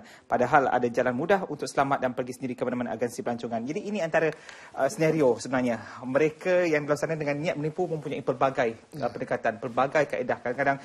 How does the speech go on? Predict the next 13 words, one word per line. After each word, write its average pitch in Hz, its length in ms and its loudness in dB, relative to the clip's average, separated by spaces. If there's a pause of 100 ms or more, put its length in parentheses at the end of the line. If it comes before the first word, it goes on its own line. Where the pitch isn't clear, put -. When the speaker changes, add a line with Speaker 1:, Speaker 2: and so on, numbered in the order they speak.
(240)
Speaker 1:
bercuti 165 480 0
bersama 139 320 0
selebriti 127 480 -4
juga. 110 240 -2
Speaker 2:
Ya. - 160 -16
Speaker 1:
Tapi 147 240 -2
akhirnya, 156 520 0 (400)
uh, 107 360 2 (320)
tidak. 156 400 2
Jadi 175 160 -2
mungkin 233 240 2
ini 202 160 2
antara 165 520 6